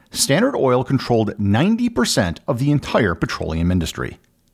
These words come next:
He was the wealthiest person on earth, and many people think that on a per capita basis, he may have been the richest person in human history. At his peak, his net worth was the equivalent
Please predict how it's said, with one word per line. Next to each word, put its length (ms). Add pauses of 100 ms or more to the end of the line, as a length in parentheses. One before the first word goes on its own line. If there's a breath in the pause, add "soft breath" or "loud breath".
(440 loud breath)
He 80
was 240
the 80
wealthiest 540
person 360
on 140
earth, 380
and 340
many 260
people 280
think 340
that 100
on 120
a 60
per 260
capita 340
basis, 520 (340 loud breath)
he 160
may 240
have 240
been 220
the 60
richest 440
person 340
in 100
human 280
history. 500 (840 loud breath)
At 220
his 200
peak, 500
his 260
net 220
worth 340
was 160
the 100
equivalent 560